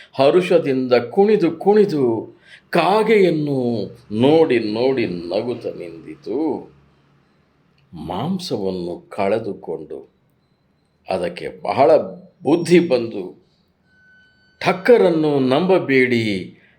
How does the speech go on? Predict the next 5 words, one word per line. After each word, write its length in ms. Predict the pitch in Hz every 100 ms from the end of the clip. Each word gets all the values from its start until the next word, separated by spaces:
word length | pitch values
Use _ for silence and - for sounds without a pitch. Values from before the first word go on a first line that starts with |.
| 92
ಎಂದು 340 | 101 95 120
ಸಾರಿತು. 600 | 175 - 65 65 - - _ _ _ _ _ _ _ _ _ _ _ _ _ _ _ _ _ - - - _ _ _ - _ -
ಇಲ್ಲಿ 300 | - 143 143 - - - _ _ - _ _ _ _ _ _ _ _ _ _ _ _ _ _ _ _ _ _
ಈ 340 | 117 123 117 98 - _ _ _ _ _ _ _ _ _ -
ಪದ್ಯದಲ್ಲಿ 640 | 104 - 113 80 73 -